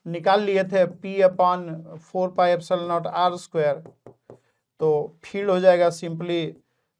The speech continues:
minus D V by D R, तो वैसे करके भी सही आ रहा था हम लोग का, ठीक है। ओके, anyway, ठीक है, मतलब समझ लो ना, ये आया था minus D V by D R,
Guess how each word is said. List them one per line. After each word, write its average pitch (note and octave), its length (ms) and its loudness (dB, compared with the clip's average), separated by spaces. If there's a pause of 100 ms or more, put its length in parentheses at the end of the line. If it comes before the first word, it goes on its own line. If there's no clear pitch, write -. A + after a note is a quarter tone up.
(100)
minus D#3+ 440 -2
D E3 160 -6
V F3 180 -6
by D#3+ 140 6
D D3+ 200 -8
R, D3+ 160 -2
तो D#3 80 -12
वैसे D3 260 -10
करके D3 260 -10
भी E3+ 260 -14
सही F3 320 -8
आ D3 80 -8
रहा A#2+ 120 -14
था C3 140 -20
हम A2+ 120 -20
लोग A#2+ 120 -20
का, - 180 -20 (300)
ठीक G3+ 180 -20
है। - 80 -20 (1600)
ओके, A#3+ 280 0 (420)
anyway, D#3+ 260 -6 (1500)
ठीक B3+ 180 0
है, C#4+ 100 8 (1500)
मतलब E3+ 320 -6
समझ C4+ 220 0
लो A#3 80 4
ना, F3 140 2
ये D#3 400 -2 (160)
आया D3+ 180 4
था F#3+ 240 4
minus E3 400 -2
D D#3+ 160 -4
V E3 160 -4
by D3+ 200 0
D C#3 100 -6 (140)
R, C4 40 -4